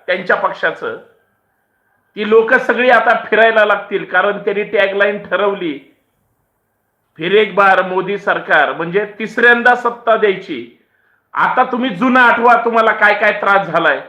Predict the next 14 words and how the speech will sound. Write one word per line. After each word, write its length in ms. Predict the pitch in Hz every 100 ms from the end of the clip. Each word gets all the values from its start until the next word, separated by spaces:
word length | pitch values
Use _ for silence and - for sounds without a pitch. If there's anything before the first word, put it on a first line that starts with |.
| - _ _
आणि 220 | - 180
मग 340 | 196 196 247 -
ठरवा 340 | 240 220 202 214 - - _ _ 202
की 500 | 214 226 196 _ _ _ _ _
या 220 | 147 208
सत्ताधाऱ्यांना 920 | 220 226 - 208 202 185 185 190 202
सरकारमध्ये 840 | 202 170 165 185 190 190 180 190 196
परत 380 | 196 165 202 208 - - _ _ _ _ _
संधी 340 | 240 240 233 240
द्यायची 380 | 208 175 -
का. 120 | - - _ _ _ _ _ _ _ _ _ _ _ _ _
आणि 160 | 143 196
सगळ्यात 420 | - 220 247 240
महत्वाचं, 520 | 220 226 190 -